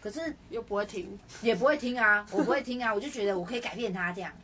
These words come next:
Speaker 2: 人家浪费那个钱。
Speaker 1: 我就，就是想要，就是想要听人家讲啊。
Speaker 2: 嗯。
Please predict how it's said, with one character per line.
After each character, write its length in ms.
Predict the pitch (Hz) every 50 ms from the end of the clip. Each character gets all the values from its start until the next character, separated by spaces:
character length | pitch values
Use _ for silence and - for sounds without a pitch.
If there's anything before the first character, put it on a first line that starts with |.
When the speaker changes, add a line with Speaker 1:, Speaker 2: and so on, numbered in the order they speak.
| - - -
Speaker 2:
人 80 | 240 240
家 100 | 240 240
浪 180 | 247 247 226
费 120 | 220 240 233 233
那 80 | 226
个 60 | 214 202
钱。 320 | - - - - - - - - 190 190
Speaker 1:
我 100 | 190 202
就， 220 | 202 - 349 359 269
就 160 | - - 370
是 100 | 392 381
想 180 | - 254 190 214
要， 160 | 262 302 294 -
就 120 | - 349 359
是 160 | 370 370 330
想 240 | 302 - 220 185 202
要 100 | 247 269
听 240 | 262 - 247 247 240
人 100 | 208 196
家 200 | 214 214 226 226
讲 300 | - - - 170 - -
啊。 360 | - - 95 101 101 101 - 185 - - - - - -
Speaker 2:
嗯。 260 | 208 220 196 185 175